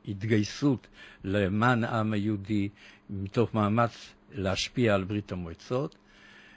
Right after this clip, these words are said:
אה, אני מתחרט על דבר אחד", הוא כותב שם, "על זה שאני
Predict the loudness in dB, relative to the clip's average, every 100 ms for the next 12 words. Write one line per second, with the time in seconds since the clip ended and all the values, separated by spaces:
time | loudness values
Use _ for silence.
0 | _ -4 0 4 4 4 4 4 4 2
1 | -2 -6 _ _ _ _ _ _ _ _
2 | _ -2 0 2 2 0 -4 -2 2 2
3 | 2 0 -2 -4 -4 -4 -6 -6 -6 -6
4 | -10 -18 -20 -18 -16 -12 -12 -12 -12 -12
5 | -14 -18 -20 -20 -12 -8 -8 -2 0 0
6 | -2 -4 -2 -2